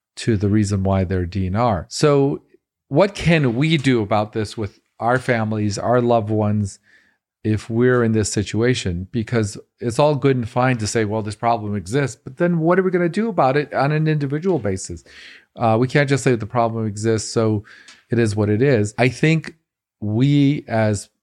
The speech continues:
uh, family members and, uh, advocates for loved ones who are in this situation need to have this understanding. If you don't know that there's a problem,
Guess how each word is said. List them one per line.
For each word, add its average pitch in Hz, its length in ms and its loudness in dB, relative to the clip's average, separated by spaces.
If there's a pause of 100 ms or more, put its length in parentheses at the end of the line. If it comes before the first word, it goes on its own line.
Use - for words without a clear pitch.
uh, 101 420 -2
family 131 440 2
members 117 520 0
and, - 300 -4 (180)
uh, 104 240 -2
advocates 120 640 0
for 104 380 0
loved 110 260 2
ones 113 480 0 (440)
who 123 120 -2
are 120 80 4
in 107 80 2
this 107 160 0
situation 135 680 0
need 160 220 2
to 165 120 -2
have 135 200 2
this 123 140 -2
understanding. 113 480 0
If 104 140 -2
you 139 80 2
don't 151 320 0
know 147 140 2
that 127 100 0
there's 107 220 2
a 104 60 -2
problem, 117 560 0